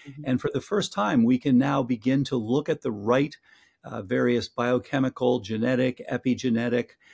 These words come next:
Speaker 2: uh, uh, p-, parameters, and we can see, uh, for example, for the first time, there are blood tests for p-tau two seventeen, p-tau one eighty-one, A beta forty-two to forty ratio, neurofilament light,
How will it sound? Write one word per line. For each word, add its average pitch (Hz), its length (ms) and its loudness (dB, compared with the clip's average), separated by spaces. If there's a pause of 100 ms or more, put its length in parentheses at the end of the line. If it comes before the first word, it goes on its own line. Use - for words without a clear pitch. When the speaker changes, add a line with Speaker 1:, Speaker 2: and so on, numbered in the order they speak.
(280)
Speaker 2:
uh, 107 460 -4
uh, 113 140 -6
p-, - 180 -18 (220)
parameters, 127 880 2
and 127 140 2
we 131 120 4
can 135 300 2
see, 123 580 -2
uh, 98 80 -4
for 127 220 -2
example, 131 380 2
for 139 120 -2
the 123 100 -2
first 170 360 0
time, 135 420 0 (380)
there 127 180 4
are 127 140 4
blood 151 320 2
tests 98 360 -6
for 113 360 0
p-tau 147 580 -4
two 147 240 -6
seventeen, 135 800 0
p-tau 143 640 -4 (200)
one 135 200 2
eighty-one, 127 720 2
A 131 160 0
beta 131 280 0
forty-two 139 460 -2
to 131 80 0
forty 131 300 -2
ratio, 123 640 -2 (480)
neurofilament 131 720 2
light, 123 360 0